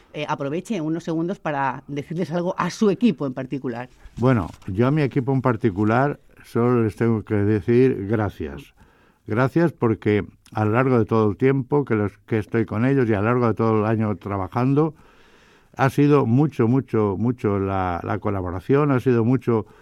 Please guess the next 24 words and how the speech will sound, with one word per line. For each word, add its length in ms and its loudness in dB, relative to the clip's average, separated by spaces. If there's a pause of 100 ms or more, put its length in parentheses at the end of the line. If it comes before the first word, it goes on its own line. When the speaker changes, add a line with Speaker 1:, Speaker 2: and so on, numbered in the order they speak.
(240)
Speaker 2:
la 200 2
empatía 720 4
que 120 0
hemos 240 -2
tenido 500 -2 (480)
y 80 2
ha 80 2
sido 240 4
mucho 380 2
el, 340 4
el 260 -2
trabajo 680 -2 (320)
que 80 2
están 280 2
realizando. 540 4
Yo 160 6
lo 60 4
valoro 300 4
muchísimo, 640 0
pero 220 6
valoro 320 4
también 340 2
mucho 360 2
más, 320 2